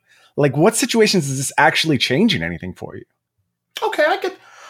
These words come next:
Speaker 2: I guess, I guess my argument, or I, my, my counter to that would be is that the fact that this creature, I think, could very easily be, like, a five five on the fourth turn of the game.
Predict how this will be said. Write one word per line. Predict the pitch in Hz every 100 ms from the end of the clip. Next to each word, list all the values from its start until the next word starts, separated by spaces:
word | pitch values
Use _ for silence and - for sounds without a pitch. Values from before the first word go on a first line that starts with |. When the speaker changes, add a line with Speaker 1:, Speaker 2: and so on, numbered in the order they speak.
| -
Speaker 2:
I | 320
guess, | 311 427 - -
I | 226
guess | 359 381
my | 381
argument, | 254 240 240 233 -
or | 202 202
I, | 185 202
my, | 240 240 202
my | 208
counter | 277 370
to | 262
that | 220
would | 220
be | 190 202
is | 175
that | 175
the | 170
fact | 190 190 190
that | 156
this | 190 190
creature, | - 196 202 208 - - _ _ _
I | 156
think, | 170 202 190
could | 165
very | 139 165
easily | 170 160 135 165
be, | 147
like, | 151 131
a |
five | 127 - 123 123
five | 131
on | 127
the | 120
fourth | - 123 -
turn | 117
of | 110
the | 101
game. | 104 120